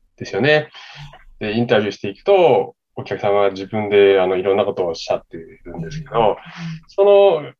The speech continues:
Speaker 1: おっしゃってる中っていうのは普通に仕事やってることをですね、いろいろ教えていただけるんですけど、その、だから、あの、私聞き手なんで、「あ、それ強みですね。あ、それぜひ紹介しましょう」と。「あ、それは、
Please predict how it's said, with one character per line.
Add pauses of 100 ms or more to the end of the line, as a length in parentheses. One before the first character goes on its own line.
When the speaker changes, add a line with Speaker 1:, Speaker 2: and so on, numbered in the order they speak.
Speaker 1:
お
っ
し
ゃ
っ
て
る
中
っ
て
い
う
の
は
普
通
に
仕
事
や
っ
て
る
こ
と
を
で
す
ね、 (180)
い
ろ
い
ろ
教
え
て
い
た
だ
け
る
ん (160)
で
す
け
ど、 (800)
そ
の、
だ
か
ら、
あ
の、
私
聞
き
手
な
ん
で、
「あ、
そ
れ
強
み
で
す
ね。
あ、
そ
れ
ぜ
ひ
紹
介
し
ま
し
ょ
う」
と。
「あ、 (200)
そ
れ
は、